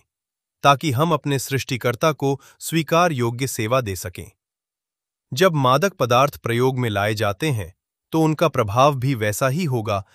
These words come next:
जैसा इजराइल के याजकों का हुआ था। अंतरात्मा को पाप की अनुभूति नहीं होगी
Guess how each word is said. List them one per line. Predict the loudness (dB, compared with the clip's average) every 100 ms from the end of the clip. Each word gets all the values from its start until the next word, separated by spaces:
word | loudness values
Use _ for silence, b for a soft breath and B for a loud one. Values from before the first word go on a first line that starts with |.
| b b
जैसा | 2 2 2 0
इजराइल | -2 -2 2 2 0
के | -2
याजकों | -2 -2 -4 -4 -2
का | -2
हुआ | -4 -6 -8
था। | -12 -16 -16 _ _ _ _ _ _ _ _ _ _ 4
अंतरात्मा | 4 8 8 8 6 2 0
को | 0
पाप | 0 6 6 4
की | 0 0
अनुभूति | 0 -2 -8 -4 -4
नहीं | -4 -4 -4
होगी | -4 -10 -12 -20 -20